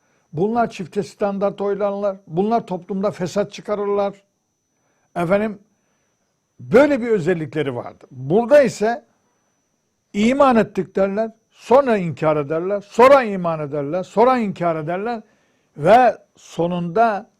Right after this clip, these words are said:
inkarlarını artırırlar, çoğaltırlar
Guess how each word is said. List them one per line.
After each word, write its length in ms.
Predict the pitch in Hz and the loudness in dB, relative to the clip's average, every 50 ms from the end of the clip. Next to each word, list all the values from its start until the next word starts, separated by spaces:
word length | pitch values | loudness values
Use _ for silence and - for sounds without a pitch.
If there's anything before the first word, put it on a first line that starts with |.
| _ - | _ -6
inkarlarını 1160 | 196 196 202 190 185 - - 185 185 185 175 175 180 175 175 170 175 175 190 220 220 - - _ | -6 -4 -4 -4 -6 -8 -6 -6 -4 -4 -4 -4 -6 -6 -6 -6 -6 -8 -8 -8 -10 -12 -14 _
artırırlar, 920 | - 151 156 151 139 131 - - 151 135 135 139 131 135 139 139 127 110 - | -10 -8 -8 -8 -8 -10 -10 -10 -10 -8 -8 -8 -8 -6 -6 -6 -8 -8 -12
çoğaltırlar 960 | - - 160 151 143 143 143 131 131 - 147 131 131 139 165 196 190 - _ | -8 -4 -2 0 0 0 0 -2 -4 -8 -10 -6 -4 -2 -2 -4 -4 -6 _